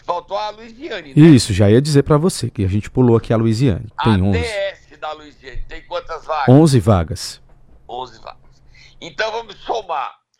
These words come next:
Speaker 1: Ontem, a tendência Movimento P T, de Zé Ayrton, declarou apoio a Zé Ayrton pela manhã. À noite, foi a vez do campo majoritário do Guimarães, que é o,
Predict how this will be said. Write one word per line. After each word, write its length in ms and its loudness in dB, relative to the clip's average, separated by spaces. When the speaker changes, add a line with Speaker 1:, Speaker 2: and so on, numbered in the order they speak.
Speaker 1:
Ontem, 640 -8
a 160 -4
tendência 680 -12
Movimento 800 -10
P 160 -6
T, 460 -8
de 160 -16
Zé 160 -6
Ayrton, 340 -8
declarou 520 -6
apoio 500 -10
a 60 -8
Zé 200 -10
Ayrton 480 -12
pela 240 -8
manhã. 480 -10
À 220 -4
noite, 520 -4
foi 220 -10
a 100 -4
vez 260 -12
do 100 -20
campo 400 -8
majoritário 840 -8
do 100 -20
Guimarães, 720 -10
que 120 -18
é 80 -12
o, 80 -18